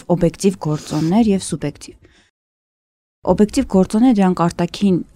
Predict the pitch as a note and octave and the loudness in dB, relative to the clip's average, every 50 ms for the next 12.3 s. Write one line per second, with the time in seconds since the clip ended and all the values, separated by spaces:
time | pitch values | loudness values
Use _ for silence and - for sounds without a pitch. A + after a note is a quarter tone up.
0 | _ - D#3 D#3 D#3 D3+ - - D#3 D#3 D#3+ D#3 - F#3 E3+ E3 E3+ A3+ A3 F#3 | _ -2 -2 0 -2 -2 -2 -2 -2 0 0 0 2 2 4 4 6 6 6 6
1 | E3 D#3+ D#3 - F3 D#3+ D#3+ - - E3+ D#3+ D3+ - - - - _ _ _ - | 6 4 4 4 2 2 2 2 0 0 0 0 -2 -6 -14 -20 _ _ _ -14
2 | D3+ - - D#3+ D#3+ E3 D#3+ D#3 D3 D3 - - E3 D#3+ G3 B3 C#4+ - - - | -12 -8 -4 -2 0 2 2 0 0 -2 -4 -4 -2 -2 -2 -2 -4 -6 -12 -20
3 | - - - _ _ _ _ _ _ _ _ _ - - - G3+ G3 F#3+ - F#3 | -20 -20 -20 _ _ _ _ _ _ _ _ _ -4 0 2 2 2 2 0 0
4 | E3+ - - - E3 D#3+ - - E3+ F3 E3+ E3 D#3+ - - A#3+ B3 G3+ F3 E3+ | -2 0 0 -2 -2 -2 -2 0 2 2 4 2 2 2 4 4 4 6 6 4
5 | F3+ F3 E3+ - _ _ - F3+ F#3 G3+ A3+ B3 A3+ G#3+ - D3 E3 E3 E3 - | 4 4 2 -2 _ _ -2 2 4 6 6 6 4 2 0 2 2 2 2 0
6 | - F3 - C#3+ D3 C#3+ - E3+ - - D#3+ E3 E3 - - E3 E3 D#3 D3+ D3 | -2 0 2 2 2 2 2 0 0 2 2 2 2 2 4 4 6 6 6 4
7 | D3 C#3+ C#3+ - - - D#3+ F3 G#3 A#3+ B3+ A3 - - - E3 D#3 - F3+ F3 | 2 2 0 -2 -2 0 0 2 4 4 4 2 2 0 -2 -4 0 4 6 6
8 | E3+ D#3+ D#3+ D3+ - - F3 F3 F#3 F#3 E3+ D#3 D3+ - D3 C#3+ - - B2+ - | 6 6 4 0 -2 0 0 2 2 2 2 0 0 -2 -4 -4 -4 -6 -4 -2
9 | - D#3 D#3 - D3 - - - - - - _ _ _ _ _ _ _ _ _ | 0 -2 0 -2 -6 -6 -6 -6 -6 -6 -8 _ _ _ _ _ _ _ _ _
10 | _ _ _ _ _ _ _ _ - G#3+ B3 B3 - - C4 B3+ A#3+ A#3 A#3 A#3 | _ _ _ _ _ _ _ _ 0 0 0 0 2 4 6 6 6 6 4 2
11 | - - E3+ D#3+ E3 D3+ - - - F#2 - - - F3+ F3+ F3 F3 E3+ - - | 0 -4 -4 -4 -4 -6 -6 -6 -10 -10 -8 -4 -2 0 2 2 0 -2 -2 -4
12 | F3 E3 D#3 - F#3+ G3 | -4 -6 -4 -4 -2 0